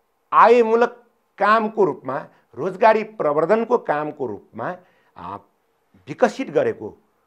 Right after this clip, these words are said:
यसलाई रूपान्तरण गरेको उन-, उदाहरणहरू हामी धेरै पाउँछौँ। जस्तो, अ, एउटा भैँसी पाल्नु र पाँचवटा भैँसी पाल्नुमा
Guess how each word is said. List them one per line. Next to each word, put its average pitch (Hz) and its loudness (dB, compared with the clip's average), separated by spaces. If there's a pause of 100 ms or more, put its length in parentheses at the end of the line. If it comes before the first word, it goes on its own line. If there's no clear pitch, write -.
(180)
यसलाई 165 -2
रूपान्तरण 226 0
गरेको 143 -2
उन-, 147 -8
उदाहरणहरू 123 -4
हामी 101 -18
धेरै 104 -12 (380)
पाउँछौँ। 110 -6 (400)
जस्तो, 147 -4 (420)
अ, 127 4 (520)
एउटा 220 8
भैँसी 123 -14
पाल्नु 123 -2
र 120 -2 (400)
पाँचवटा 247 4
भैँसी 113 -10
पाल्नुमा 110 -8